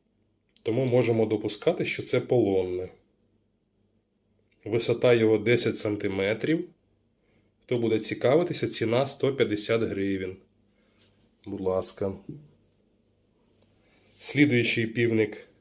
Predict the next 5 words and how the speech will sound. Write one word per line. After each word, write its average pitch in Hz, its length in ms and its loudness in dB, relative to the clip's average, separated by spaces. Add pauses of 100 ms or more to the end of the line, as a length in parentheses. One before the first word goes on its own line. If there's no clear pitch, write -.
(180)
Дивимося 107 520 0
клеймо 110 580 2 (1160)
Л 104 120 -4
Ф 98 240 0
З. 110 400 4